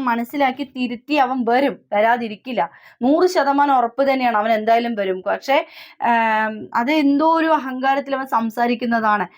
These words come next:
അപ്പൊ നമ്മൾ എന്താ ചെയ്യേണ്ടത്? കാഴ്ചകൾ, കാഴ്ചക്കാരെന്താ ചെയ്യേണ്ടത്? അവനെ എങ്ങനെയെങ്കിലും ഒരു, ആ, ഒരു എവിടെയെങ്കിലും കൊണ്ടുപോയിട്ട്,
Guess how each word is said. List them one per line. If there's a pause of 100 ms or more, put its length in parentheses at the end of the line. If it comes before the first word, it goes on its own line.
(220)
അപ്പൊ
നമ്മൾ
എന്താ
ചെയ്യേണ്ടത്?
കാഴ്ചകൾ,
കാഴ്ചക്കാരെന്താ
ചെയ്യേണ്ടത്? (320)
അവനെ
എങ്ങനെയെങ്കിലും
ഒരു, (180)
ആ,
ഒരു (140)
എവിടെയെങ്കിലും
കൊണ്ടുപോയിട്ട്,